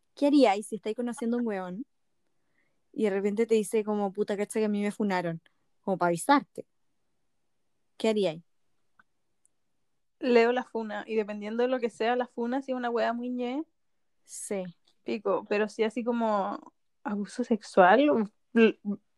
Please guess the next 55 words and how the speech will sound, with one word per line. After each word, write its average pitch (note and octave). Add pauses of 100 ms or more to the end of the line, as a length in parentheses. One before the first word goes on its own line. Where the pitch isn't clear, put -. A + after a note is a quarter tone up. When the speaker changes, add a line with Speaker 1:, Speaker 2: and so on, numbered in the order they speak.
(600)
Speaker 2:
lo A3
denuncio. A3 (260)
Speaker 1:
Sí, A3+
es G3+
que G3
Speaker 2:
No, F#3+
Speaker 1:
sería G#3+
Speaker 2:
mentira, C4+
no D#4
lo A#4
Speaker 1:
rarísimo. A#4
Speaker 2:
denuncio. - (1040)
Sí, A3+
no G#3+
me G#3
cago. G3+
Speaker 1:
Porque A3
igual C#4
siento G4+
que G4
hay F#4+
funas E4
muy D4+
buenas. F#3+
Ya, F#3
no F#3+
voy A3
a B3+
entrar C#4
en C#4+
ese C#4+
tema, F#3
¿ah? D#4 (100)
Porque F#3+
nos F#3
pueden G3+
funar. F3+
<laughs> - (1040)
Speaker 2:
Oh, A3
Speaker 1:
Sí. A#3
Speaker 2:
amigos, B3
sí C4+
nos B3
van B3
a C4+
funar, A#3+
weón, A3
ya A3+
entraste, B3
concha A#3
de A3+
madre, A3+ (100)
no, A3+
Speaker 1:
<laughs> F#4
Speaker 2:
omítalo. A3+